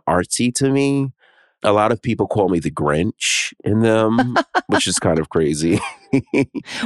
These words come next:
Speaker 1: But
Speaker 2: they're
Speaker 1: I
Speaker 2: a conversation starter, too. That's one of the great things about fashion and style. I was just at a conference, and I was very thoughtful about what I was wearing at the conference.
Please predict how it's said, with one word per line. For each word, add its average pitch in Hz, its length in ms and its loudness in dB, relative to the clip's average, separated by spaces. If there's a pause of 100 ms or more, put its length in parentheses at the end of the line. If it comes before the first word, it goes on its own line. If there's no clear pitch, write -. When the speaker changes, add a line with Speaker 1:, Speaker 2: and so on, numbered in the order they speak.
(180)
Speaker 1:
But - 60 4
Speaker 2:
they're - 100 4
Speaker 1:
I - 20 4
Speaker 2:
a - 60 -2
conversation 311 760 0
starter, 214 480 0
too. 160 520 -2 (400)
That's 214 240 0
one 220 100 2
of 202 80 0
the 190 80 0
great 190 340 -2
things 180 300 -2
about 151 380 -2 (120)
fashion 156 680 -2
and 147 220 -4
style. 185 600 -2 (160)
I 175 100 2
was 170 140 0
just 190 240 0
at 180 80 4
a 160 60 0
conference, 165 800 -2
and 156 140 -2
I 151 60 2
was 143 160 -2
very 160 260 0
thoughtful 151 680 -2
about 139 400 -2
what 151 160 -2
I 135 80 0
was 135 180 -4
wearing 190 540 0
at 151 100 -6
the - 60 -20
conference. 202 640 -4